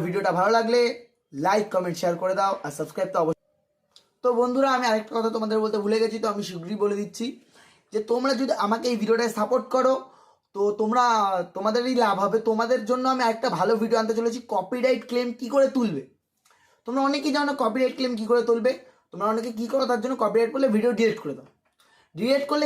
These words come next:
কী ক্ষতি হয়, আমার চ্যানেলে ভিডিওটা আছে, গিয়ে দেখে নাও। এই জন্য তোমরা যাতে ভিডিও ডিলিট না করো, এর জন্য আমি এই ভি-, আরেকটা ভিডিও বানাবো কপিরাইট ক্লেম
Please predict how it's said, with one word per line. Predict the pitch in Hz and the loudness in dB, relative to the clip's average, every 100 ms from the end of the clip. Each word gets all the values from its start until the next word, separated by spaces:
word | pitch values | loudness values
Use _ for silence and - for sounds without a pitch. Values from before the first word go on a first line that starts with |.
| 285 | 0
কী | 277 | 2
ক্ষতি | 269 285 | 2 4
হয়, | 277 | 2
আমার | 262 262 | 2 2
চ্যানেলে | 254 262 220 | 0 2 4
ভিডিওটা | 233 247 233 | 4 4 2
আছে, | 226 | 2
গিয়ে | 214 220 | 2 4
দেখে | 208 208 | 4 0
নাও। | 139 - _ _ _ _ 196 | -2 -8 _ _ _ _ -8
এই | |
জন্য | 226 262 | -4 0
তোমরা | 247 247 | 2 4
যাতে | 254 208 | 4 4
ভিডিও | 220 180 | 4 4
ডিলিট | 247 277 302 | 2 4 2
না | 277 | 4
করো, | 262 262 - - _ 175 | 4 2 -4 -20 _ -4
এর | 185 | -2
জন্য | 247 226 | 2 2
আমি | 226 | 2
এই | 208 | 2
ভি-, | 214 190 | 2 2
আরেকটা | 196 220 175 | 0 -2 -2
ভিডিও | 180 208 | 2 2
বানাবো | 208 220 233 | 2 0 0
কপিরাইট | 190 202 196 - | -2 -2 -8 -2
ক্লেম | 220 | -2